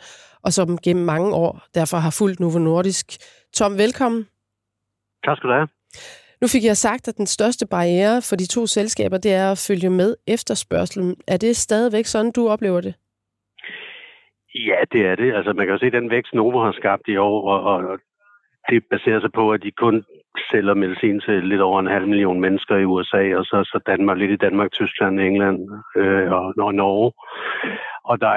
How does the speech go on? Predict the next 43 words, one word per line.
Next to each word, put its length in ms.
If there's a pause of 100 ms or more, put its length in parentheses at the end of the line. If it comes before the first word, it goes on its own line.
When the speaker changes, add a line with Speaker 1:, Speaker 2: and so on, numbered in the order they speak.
Speaker 2:
er 40
over 280 (100)
otte 140
hundrede 280
millioner, 500 (200)
øh, 260
der, 80 (240)
der, 100 (120)
der 80
lever 160
med 100
svær 200
overvægt 480 (140)
på 60
verdensplan, 580
så, 140 (180)
så 120
der 60
er 60 (140)
nok 120
at 80 (100)
tage 300
af 60 (280)
for 60
de 160 (100)
to, 100 (200)
så 60 (120)
det, 380 (400)
som 80
nu 180
er 160
på 60
markedet, 540
Novo 180
Nordisk, 340
Eli 220
Lilly. 280
Så 160
det 80
handler 200
simpelthen 440
om, 200
at 180